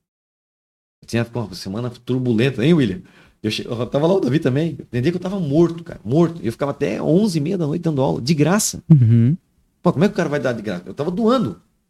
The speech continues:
Speaker 1: Não co-, não cobrei nada, né? Nem um centavo, ninguém me deu nada. Eu tava lá doando. Mas por quê? Porque eu quero ajudar pessoas. É, eu acho que quando a-, tu passar na terra, cara, e, e, e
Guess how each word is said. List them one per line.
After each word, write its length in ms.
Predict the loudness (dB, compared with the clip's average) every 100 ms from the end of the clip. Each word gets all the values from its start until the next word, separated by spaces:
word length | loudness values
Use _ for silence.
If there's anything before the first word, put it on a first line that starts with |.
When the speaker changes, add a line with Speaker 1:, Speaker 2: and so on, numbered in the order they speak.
| _ _ _ _ _ -4
Speaker 1:
Não 160 | -2 -2
co-, 300 | -4 -6 -2
não 120 | 0
cobrei 240 | 2 2
nada, 300 | 4 2 2
né? 200 | -2 -4 -8
Nem 160 | -4 -2
um 40 |
centavo, 360 | -2 -4 0 0
ninguém 160 | 2 2
me 60 |
deu 120 | 2
nada. 260 | 0 -2 -4 _ _ _ _ _ _ _ -6
Eu 60 |
tava 180 | -2 0
lá 100 | 2
doando. 400 | 2 2 2 -2 _ _ _ -6
Mas 120 | -4
por 120 | -2 -2
quê? 100 | -2
Porque 120 | -2
eu 40 |
quero 140 | 0 0
ajudar 200 | 0 -2
pessoas. 540 | -4 -8 -10 -10 -14 _ _ _ _ _ _ _ -6
É, 680 | 0 0 0 -2 -2 -6 -8 -14 _ _
eu 140 | -6 -4
acho 180 | -4 -8
que 80 | -4
quando 320 | -2 -2 -4 -10
a-, 320 | -8 -8 -10 -10
tu 100 | -6
passar 300 | -4 0 0
na 100 | 0
terra, 340 | 2 4 4 0
cara, 220 | -2 -2
e, 60 | -4
e, 520 | -4 -2 0 -2 -4 -4
e 160 | -6